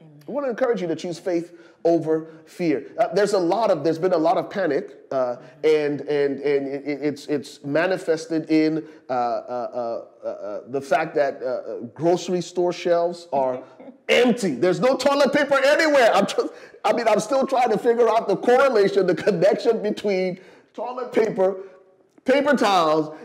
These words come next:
Speaker 2: and the coronavirus. But I get it, right? People are saying if we're gonna be holed up for a long time, we wanna make sure that we have the
Speaker 1: Yeah.
Speaker 2: essentials. But, but here's where sort of this misinformation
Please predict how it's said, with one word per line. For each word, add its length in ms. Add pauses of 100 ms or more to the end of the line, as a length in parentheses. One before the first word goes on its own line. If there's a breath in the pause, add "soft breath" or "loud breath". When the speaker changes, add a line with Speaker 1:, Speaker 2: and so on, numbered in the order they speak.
(120)
Speaker 2:
and 180
the 80
coronavirus. 1200
But 120
I 80
get 260
it, 220
right? 340
People 300
are 60
saying 400
if 140
we're 120
gonna 220
be 140
holed 320
up 140
for 200
a 20
long 360
time, 420 (200 loud breath)
we 100
wanna 300
make 300
sure 560 (160 loud breath)
that 140
we 140
have 500 (180 loud breath)
the 400 (100)
Speaker 1:
Yeah. 60
Speaker 2:
essentials. 560 (160 loud breath)
But, 220
but 160
here's 440
where 600 (320 loud breath)
sort 300
of 160
this 300
misinformation 1300